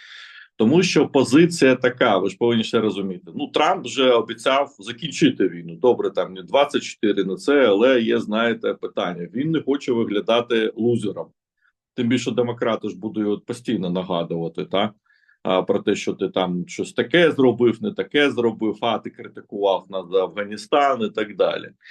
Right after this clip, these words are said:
Далі, Україна все-таки є частиною важливої, е, частини безпеки Європи і інтересів Сполучених Штатів Америки. Зв'язка Україна-Польща надає можливість Німеччині і Європи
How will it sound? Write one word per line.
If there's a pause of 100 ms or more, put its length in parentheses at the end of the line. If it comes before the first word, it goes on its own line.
(300)
Далі,
Україна
все-таки
є
частиною
важливої,
е,
частини
безпеки
Європи
і
інтересів
Сполучених
Штатів
Америки.
Зв'язка
Україна-Польща
надає
можливість
Німеччині
і
Європи